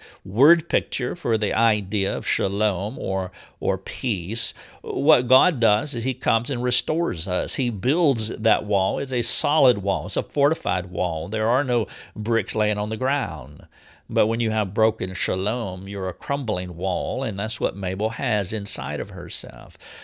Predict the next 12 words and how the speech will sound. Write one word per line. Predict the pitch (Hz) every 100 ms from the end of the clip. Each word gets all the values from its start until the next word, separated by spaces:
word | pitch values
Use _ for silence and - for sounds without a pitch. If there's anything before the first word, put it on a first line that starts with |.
| -
But | 113
God | 123 131 131 123 -
offers, | 135 131 139 - - - - - -
he | - 127
extends | 113 - - - 135 135 131 -
to | 117
his | 104 101 -
children | - - 147 135 92 87 87
shalom | - 131 107 104 123 113 85 76 73 65 _ _ _ _ _ _ _ _ _ _ _ _ _
through | 139 139
the | 117
gospel. | 117 117 113 - - 87 80